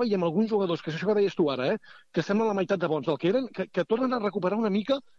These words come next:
les seves millors versions. Penso, per exemple, en Marroca, que, que era un jugador que, que s'havia empetitit, no? Bé, Abelardo els dona, eh, Abelardo el que vol, sobretot, és, és un equip competitiu. Vol tornar a convertir l'Espanyol en un equip que competeixi, més enllà de guanyar o perdre, no?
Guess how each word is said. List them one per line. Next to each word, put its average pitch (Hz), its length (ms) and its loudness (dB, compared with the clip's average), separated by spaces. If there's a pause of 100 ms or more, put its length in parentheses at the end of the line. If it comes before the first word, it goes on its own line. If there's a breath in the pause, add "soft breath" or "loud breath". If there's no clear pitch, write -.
(200)
les 175 160 -2
seves 220 160 0
millors 196 320 0
versions. 160 480 -2
Penso, 208 240 0
per 208 60 -2
exemple, 190 260 0
en 190 80 -2
Marroca, 147 540 -2 (500 soft breath)
que, 147 220 2
que 156 80 -4
era 170 80 0
un 202 100 -2
jugador 185 240 0
que, 214 160 0
que 147 180 -4
s'havia 143 220 0
empetitit, 165 560 -2
no? 180 140 0 (340 loud breath)
Bé, 190 140 2 (100)
Abelardo 208 460 0 (180)
els 143 160 -2
dona, 170 220 0 (260)
eh, 156 140 0 (180)
Abelardo 214 320 0
el 185 80 -2
que 190 80 2
vol, 208 80 0
sobretot, 151 460 -2
és, 196 100 -10
és 160 100 -2
un 196 140 0
equip 190 160 -4
competitiu. 135 480 -2
Vol 175 160 0
tornar 190 380 0 (100)
a 147 160 -2
convertir 160 400 -2
l'Espanyol 175 380 0
en 170 100 -2
un 143 80 -6
equip 160 160 -10
que 190 80 0
competeixi, 143 560 -4 (480)
més 147 80 -2
enllà 160 220 0
de 160 100 0
guanyar 147 160 0
o 139 80 -2
perdre, 117 320 -4
no? 175 140 -2